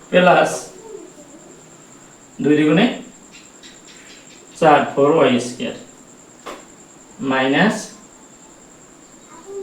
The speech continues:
বিশ এক্স মাইনাস তিরিশ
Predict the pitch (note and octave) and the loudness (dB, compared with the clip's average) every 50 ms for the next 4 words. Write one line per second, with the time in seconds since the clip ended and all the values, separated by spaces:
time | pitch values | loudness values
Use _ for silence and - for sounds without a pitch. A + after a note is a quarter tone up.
0 | - - - - - - C3+ B2 B2+ C#3 D3 E3 F3+ F3+ - - - - - - | -14 -16 -16 -12 -8 -4 -2 2 2 2 2 2 0 -2 -4 -8 -12 -16 -20 -20
1 | - - - - - - - - - - - - - C#3+ C#3+ D3 D3+ D#3 F3 F3+ | -20 -20 -20 -20 -20 -20 -20 -20 -20 -20 -20 -12 -6 -4 -2 0 2 2 0 0
2 | - - - - - - - - - - - - - - - - - - - - | -2 -8 -14 -18 -20 -20 -20 -20 -20 -20 -20 -20 -20 -20 -20 -20 -20 -20 -16 -8
3 | - C3+ C#3+ C#3+ D3 D#3 D#3 D3+ - - - - - - - - - C#3 C#3 C3+ | -4 -2 0 0 0 0 -2 -4 -6 -10 -16 -20 -20 -20 -20 -12 -4 0 0 0
4 | C#3 D#3 F3 F#3 - | 2 2 0 -2 -2